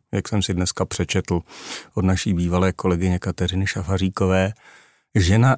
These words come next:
jejíž schopnost hovořit v angličtině není nejlepší, což je do Evropského parlamentu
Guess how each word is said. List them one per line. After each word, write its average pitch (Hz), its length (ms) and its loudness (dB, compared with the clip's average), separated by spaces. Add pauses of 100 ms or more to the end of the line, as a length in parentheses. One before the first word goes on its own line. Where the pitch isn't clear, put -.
(120)
jejíž 107 380 2
schopnost - 800 0 (280)
hovořit 101 680 0
v - 160 -12
angličtině 104 960 -2 (240)
není 101 680 2
nejlepší, - 580 -12 (260)
což - 300 -2
je 107 260 0 (460)
do - 220 -2
Evropského 92 480 -2
parlamentu 92 640 -4